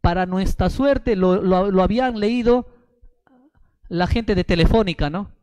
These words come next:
Y nos comunica y nos dice, "Profesor, necesito mil paquetitos de esa esencia, mil botellitas.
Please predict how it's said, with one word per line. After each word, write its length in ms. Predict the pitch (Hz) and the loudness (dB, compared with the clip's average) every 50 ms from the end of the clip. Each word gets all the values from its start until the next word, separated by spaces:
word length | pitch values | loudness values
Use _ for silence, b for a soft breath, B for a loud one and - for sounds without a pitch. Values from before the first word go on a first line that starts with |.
| _ _ _ _ - | _ _ _ _ -6
Y 100 | 180 175 | -2 2
nos 180 | 180 175 - | 2 2 2
comunica 480 | - 185 180 180 185 202 226 226 - 185 | 2 2 2 2 0 -2 -2 -2 -2 -2
y 40 | 175 | -2
nos 140 | 202 190 | -2 -2
dice, 140 | - 185 170 b b b | -2 -4 -4 b b b
"Profesor, 560 | b - 175 170 180 185 - 254 262 269 254 - | b 0 2 2 2 2 2 2 2 0 0 -4
necesito 880 | - 175 175 156 185 170 - 254 - - 262 277 269 - _ _ _ _ _ _ _ _ _ _ _ - | -6 -6 -4 -2 -2 -2 -2 -2 -2 -2 -2 -2 -2 -4 _ _ _ _ _ _ _ _ _ _ _ -14
mil 360 | 175 190 240 311 311 277 247 | -12 -8 -4 -4 -2 0 0
paquetitos 840 | - 226 208 - 208 - - 269 - - 240 226 226 - - - - _ _ _ | 0 0 0 0 0 0 0 -2 0 2 2 2 2 0 -2 -6 -12 _ _ _
de 600 | 170 190 233 247 262 269 254 - _ _ _ _ _ _ _ _ _ _ _ _ _ _ _ _ | 0 0 2 2 2 0 -4 -8 _ _ _ _ _ _ _ _ _ _ _ _ _ _ _ _
esa 260 | - 226 233 - 220 | -2 0 0 0 0
esencia, 480 | 202 196 175 - 262 247 202 - 196 190 | 0 0 0 0 -2 -2 -2 -4 -4 -4
mil 340 | 196 214 233 254 294 294 240 | -4 -6 -6 -6 -4 -2 0
botellitas. 640 | 240 226 - 233 254 262 247 - 165 147 - - | 0 2 2 2 0 0 -2 -4 -4 -6 -6 -8